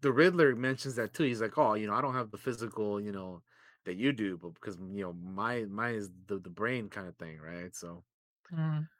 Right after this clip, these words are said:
Speaker 1: when, when he's, uh, when he's talking to the Batman in, in Arkham and whatnot, like, yeah, that's, uh,
Speaker 2: You could do
Speaker 1: uh,
Speaker 2: Hugo Strange and, like, uh, Clayface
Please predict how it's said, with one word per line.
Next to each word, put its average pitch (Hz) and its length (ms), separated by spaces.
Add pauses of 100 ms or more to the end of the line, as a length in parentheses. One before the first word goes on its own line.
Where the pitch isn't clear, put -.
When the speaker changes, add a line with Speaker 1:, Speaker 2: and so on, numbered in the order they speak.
(100)
Speaker 1:
when, 104 160
when 98 120
he's, 101 240
uh, 95 100
when 98 120
he's 101 140
talking 107 300
to 98 100
the 92 80
Batman 95 520
in, 92 180
in 87 140
Arkham 101 380
and 107 120
whatnot, 110 400 (200)
like, 90 280 (500)
yeah, 90 360
that's, 92 320
uh, 95 340 (3500)
Speaker 2:
You 170 100
could 277 140
do 220 140
Speaker 1:
uh, - 20
Speaker 2:
Hugo 202 280
Strange 180 500
and, 175 220
like, 156 380
uh, 147 300
Clayface 147 680